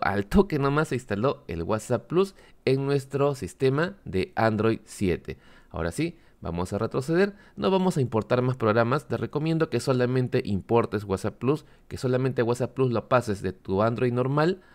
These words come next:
a tu subsistema de Android siete. Y aquí está, la única aplicación que tiene este subsistema es WhatsApp, WhatsApp Plus. Una vez que entras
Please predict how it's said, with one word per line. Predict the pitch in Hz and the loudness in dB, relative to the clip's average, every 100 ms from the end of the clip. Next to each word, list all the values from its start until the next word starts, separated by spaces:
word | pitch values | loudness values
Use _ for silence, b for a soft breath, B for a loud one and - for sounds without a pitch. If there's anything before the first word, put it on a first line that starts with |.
| - | -4
a | 135 127 | -2 -2
tu | - 147 147 B | -2 -4 -4 B
subsistema | - 117 - 92 - 123 123 | -8 -8 -6 -10 -2 0 0
de | 104 92 | -2 -2
Android | 98 92 82 | -2 -2 -4
siete. | 92 - - - | -6 -6 -10 -6
Y | |
aquí | 90 - | -6 -2
está, | 131 139 117 B B - | -2 0 -2 B B -2
la | 113 | 0
única | 165 175 147 | 2 0 -2
aplicación | - - 101 147 | -4 -2 -2 -2
que | 139 | -2
tiene | 131 143 143 | -2 0 -2
este | 139 | -2
subsistema | 127 131 143 175 180 190 | -6 -4 -4 -2 -2 -2
es | - 110 | 0 0
WhatsApp, | 101 98 87 - - b b | -2 -4 -4 -6 -20 b b
WhatsApp | - 98 104 | -2 0 0
Plus. | 95 78 B B B | -2 -4 B B B
Una | 240 247 | 0 2
vez | 247 | 0
que | 233 | -2
entras | 214 247 | 0 0